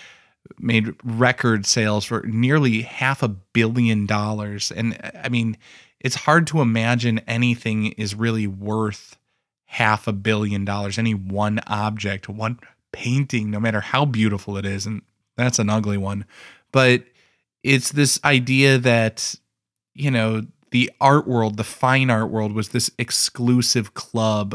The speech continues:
of people largely just signaling their taste and their wealth and conspicuous consumption and all of that.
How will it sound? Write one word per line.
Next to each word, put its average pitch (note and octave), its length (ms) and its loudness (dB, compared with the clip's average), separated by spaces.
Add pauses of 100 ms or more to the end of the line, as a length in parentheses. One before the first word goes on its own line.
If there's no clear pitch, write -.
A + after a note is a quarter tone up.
of A2 280 -2
people B2 500 -2 (500)
largely F3 560 2
just C3 260 -2
signaling A#2+ 840 2
their A2 260 -2
taste - 600 -4
and G#2 160 -4
their G#2+ 140 -2
wealth G#2 540 -4
and G2+ 340 -6
conspicuous A2 800 -4
consumption G#2+ 720 -2
and G2 140 -4
all G#2 260 2
of G2 120 -8
that. - 440 -8